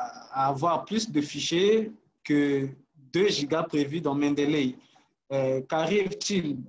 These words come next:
Je pense que ça, ça serait un peu difficile d'aller jusqu'à, à, à, à, à, à stocker plus de deux cents,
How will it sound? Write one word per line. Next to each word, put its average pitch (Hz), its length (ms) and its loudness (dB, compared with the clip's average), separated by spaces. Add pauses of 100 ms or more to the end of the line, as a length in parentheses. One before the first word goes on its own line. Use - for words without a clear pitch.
(140)
Je 139 140 0
pense 262 280 2
que 147 240 4
ça, 135 400 0
ça 135 220 -6
serait 151 240 0
un 165 160 0
peu 165 160 2
difficile 151 600 0
d'aller 139 520 0
jusqu'à, 143 540 -2 (560)
à, 135 160 0 (180)
à, 139 300 2 (140)
à, 135 800 0
à, 135 60 -8 (300)
à 135 120 -6
stocker 143 360 -4
plus 190 200 -8
de 139 180 -10 (120)
deux 180 140 2
cents, 190 380 0